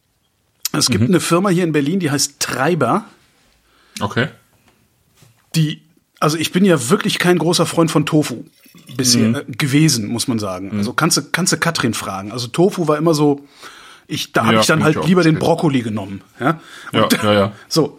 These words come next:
Speaker 1: d-,
Speaker 2: Okay.
Speaker 1: wenn du irgendwo Treiber-Tofu bekommst, kauf es. Das ist
Speaker 2: Treiber-Tofu.
Speaker 1: Treiber-Tofu.
Speaker 2: Okay.
Speaker 1: Unfassbar leckerer Tofu. Also die haben so verschiedene Sachen, so Räuchertofu, Gewürztofu, Tralala-Tofu, äh, dann frittierten, gebackenen, äh, zur Auswahl.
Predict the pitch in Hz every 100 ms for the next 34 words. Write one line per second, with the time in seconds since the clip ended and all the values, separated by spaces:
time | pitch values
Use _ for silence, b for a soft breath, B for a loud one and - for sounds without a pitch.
0 | - - 104 - _ - 156 170 156 196
1 | 220 180 - - 185 175 156 131 120 123
2 | 110 - 107 104 - - 160 160 - -
3 | - _ _ - 123 - - - - 92
4 | 82 - 80 - 80 - 156 156 107 131
5 | 135 - - 294 349 277 - 196 - -
6 | 202 185 196 175 160 - 175 135 110 B
7 | B B 143 139 156 170 160 156 190 180
8 | 165 170 139 120 156 160 156 151 156 147
9 | 127 131 151 - 156 147 131 147 170 165
10 | 160 165 165 160 B B B - 135 135
11 | - 139 - 170 175 127 139 180 190 185
12 | 180 165 156 160 147 - 156 156 160 160